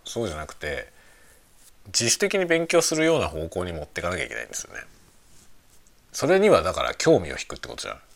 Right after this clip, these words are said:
つまりはね。これは面白いよってことを教えなきゃいけないんですよね。そこだよね。何事もそれだよね。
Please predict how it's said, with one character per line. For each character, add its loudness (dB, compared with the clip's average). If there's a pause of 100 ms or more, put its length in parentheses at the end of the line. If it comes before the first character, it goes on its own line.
(180)
つ -6
ま -4
り -10
は -12
ね。 -8 (920)
こ -6
れ 8
は 6
面 0
白 6
い 2
よ -6
っ -10
て -12
こ -12
と -10
を -8
教 -8
え -12
な -12
き -18
ゃ -12
い -16
け -14
な -16
い -18
ん -20
で -20
す -12
よ -18
ね。 -14 (2000)
そ -6
こ 4
だ 10
よ -2
ね。 -12 (240)
何 0
事 10
も 8
そ 6
れ 8
だ 10
よ 4
ね。 -12